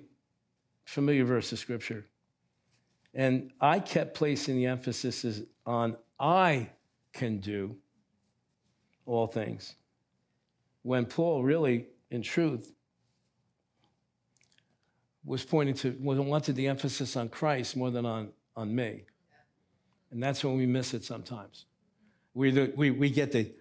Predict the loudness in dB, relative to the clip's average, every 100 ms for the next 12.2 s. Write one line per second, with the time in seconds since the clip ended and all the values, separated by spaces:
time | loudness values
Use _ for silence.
0 | _ 0 2 2 0 2 4 4 4 4
1 | 4 4 4 4 2 0 0 4 4 4
2 | 4 6 4 2 2 2 0 -2 -2 -6
3 | 0 2 2 -2 -12 _ -2 0 2 0
4 | -8 _ _ _ _ -20 -20 _ -20 -18
5 | -18 -18 -20 -18 -18 -20 -20 -20 -20 -20
6 | _ 0 2 2 2 4 2 0 -10 _
7 | _ _ -2 2 4 2 0 -4 -10 _
8 | _ _ -10 -6 -4 -2 -2 -2 -4 -4
9 | -6 -8 -6 -2 2 4 2 0 -2 -4
10 | -6 -12 -20 -20 -18 -20 -20 -20 -20 -20
11 | -2 0 0 0 0 0 0 0 -2 -6
12 | -6